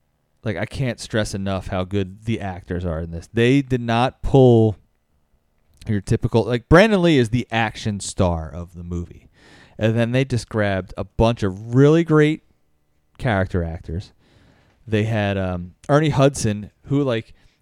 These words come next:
I guess they were pulling as, like, the star. Like, he's the name. He's the name that people can identify with. But then you got, like, Michael, uh, Walcott, uh,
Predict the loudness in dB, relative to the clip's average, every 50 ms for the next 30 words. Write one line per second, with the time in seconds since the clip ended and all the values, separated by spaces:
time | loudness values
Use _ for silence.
0 | _ -14 -14 -14 -10 -6 -2 0 0 0 0 0 0 2 2 2 0 -2 -2 -2
1 | 0 0 0 -2 -4 -4 -6 -6 -6 -8 -8 -8 -8 -4 -2 -2 -2 -2 -6 -6
2 | -2 0 0 0 0 -2 -6 -10 -12 -12 -8 -4 -2 -2 -2 -2 -4 -6 -6 -6
3 | -10 -10 -12 -16 -18 -20 _ _ _ _ _ _ _ -8 -4 -4 -4 -2 -4 -2
4 | 0 0 0 0 0 -2 0 0 -2 -2 -2 _ _ _ _ _ _ -2 -2 0
5 | 2 0 0 0 -2 -4 -4 -4 -6 -6 -6 -6 -6 -6 -10 -12 -12 -10 -10 -10
6 | -10 -12 -12 -16 _ _ _ _ -20 -20 -20 -20 -20 -12 -4 -2 2 4 4 2
7 | 4 4 4 4 6 4 4 2 0 -6 -20 _ _ _ _ _ _ _ -20 -20
8 | -20 -20 -20 _ _ _ _ _ _ _ -4 4 6 6 6 6 6 6 6 8
9 | 8 6 6 6 6 4 6 6 8 6 6 6 4 0 2 2 2 2 0 -2
10 | _ _ _ _ _ _ _ _ _ _ _ _ _ _ _ -4 -2 0 2 2
11 | 2 2 0 -2 -2 -4